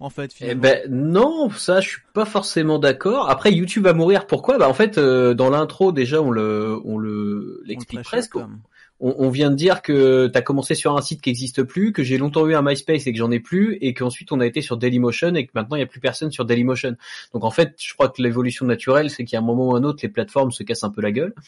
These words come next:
Speaker 2: Euh, on a parlé un peu réseaux sociaux, je veux dire Facebook aujourd'hui, euh, les gamins qui arrivent sur Internet, ils se créent un Instagram ou un TikTok et sûrement pas un Facebook.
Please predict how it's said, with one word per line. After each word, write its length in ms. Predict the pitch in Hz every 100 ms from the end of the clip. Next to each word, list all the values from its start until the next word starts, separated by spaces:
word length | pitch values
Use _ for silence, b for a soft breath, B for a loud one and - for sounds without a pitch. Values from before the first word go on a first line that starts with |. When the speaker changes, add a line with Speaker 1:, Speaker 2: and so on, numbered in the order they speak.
| B B B B B -
Speaker 2:
Euh, 640 | 127 123 117 117 113 110 110
on 120 | 123
a 80 | 117
parlé 280 | 123 120 131
un 80 |
peu 120 | 117 123
réseaux 260 | 117 117
sociaux, 380 | 117 120 - 147
je 60 | 110
veux 60 |
dire 120 | 107
Facebook 480 | - 123 113 131 143
aujourd'hui, 480 | 120 117 117 135 139
euh, 200 | 110 107 104 B B -
les 120 | 120
gamins 260 | 127 143
qui 100 | 143
arrivent 160 | 131 127
sur 180 | - 127
Internet, 480 | 120 127 143 151 -
ils 40 |
se 80 | -
créent 300 | - 139 135
un 160 | 117
Instagram 540 | 117 117 123 117 131 135
ou 80 | 117
un 40 |
TikTok 420 | 107 104 - 139
et 40 | 113
sûrement 300 | - 104 101
pas 140 | 110
un 120 | 107
Facebook. 500 | 104 107 107 170 202